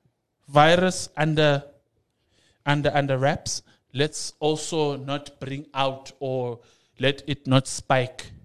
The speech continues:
Uh, let's not spike the other virus. Let's continue to play safe. But once again, for the forty-eighth time, a big thank you to you. Thank you to everybody f-, to be, who's been listening to us and our craziness. But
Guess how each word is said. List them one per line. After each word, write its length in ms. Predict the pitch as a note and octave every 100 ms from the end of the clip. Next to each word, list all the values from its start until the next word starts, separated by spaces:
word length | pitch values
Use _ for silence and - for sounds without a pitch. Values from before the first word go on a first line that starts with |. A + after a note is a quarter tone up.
| -
Uh, 400 | A2+ A2+ A2+ A#2 A#2
let's 160 | C#3+
not 120 | C#3
spike 280 | - - A#2+
the 180 | A2+ A2+
other 220 | A2+ A#2
virus. 520 | G#2+ G2+ G#2 G#2 - - - _ -
Let's 160 | -
continue 420 | - B2+ B2 B2 A#2+
to 120 | -
play 200 | - G#2+
safe. 300 | - G#2 - - - -
But 120 | A3+
once 200 | C4+ D#4
again, 320 | D#4+ D#4 D4+ A#3
for 240 | - C#4
the 100 | B3
forty-eighth 1000 | - D4+ C#4 - C#4+ - C#4+ C#4+ - -
time, 360 | - A3+ E3+ C#3+
a 40 |
big 140 | D3 F#3
thank 200 | A3 A3
you 60 |
to 100 | G#3
you. 180 | G3+ B3
Thank 200 | A#3 A3
you 60 | G#3
to 140 | -
everybody 300 | C4 C4+ B3+
f-, 200 | B3 -
to 80 | -
be, 120 | G#3+ A3+
who's 200 | G#3+ G#3+
been 180 | A3 G#3+
listening 320 | A3 A#3 A3+ -
to 180 | B3+ C4
us 320 | C#4 D#4 - - - - - - - -
and 120 | E3
our 100 | E3+
craziness. 720 | - A#3 A#3 A3 A#3+ D#4 - _ _ _ -
But 280 | D#3+ -